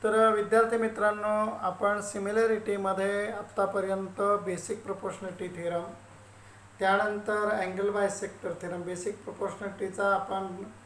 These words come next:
अ, converse आणि काही example आपण घेतलेले आहेत की जी अँगल बायसेक्टरच्या प्रॉपर्टीवरती depend होते. आज आपल्याला थ्री parallel line and their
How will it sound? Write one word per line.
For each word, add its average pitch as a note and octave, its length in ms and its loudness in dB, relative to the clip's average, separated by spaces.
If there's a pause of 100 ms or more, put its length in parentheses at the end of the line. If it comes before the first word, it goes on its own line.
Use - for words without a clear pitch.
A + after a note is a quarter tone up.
(320)
अ, F#3 40 -6
converse F3+ 680 2 (800)
आणि G#3+ 600 0 (180)
काही G#3+ 200 8
example G3+ 540 2
आपण G3+ 340 2
घेतलेले F#3+ 400 -4
आहेत F#3+ 140 0 (100)
की G#3 100 -2
जी A3 500 -2 (460)
अँगल F#3+ 460 0
बायसेक्टरच्या G#3 840 2
प्रॉपर्टीवरती F#3+ 840 0
depend F3+ 400 -6
होते. D#3 320 -8 (680)
आज G#3 220 4
आपल्याला G#3 420 2
थ्री G3+ 280 0
parallel F#3 560 0
line F#3 340 -2 (560)
and G3 160 0
their G#3 220 0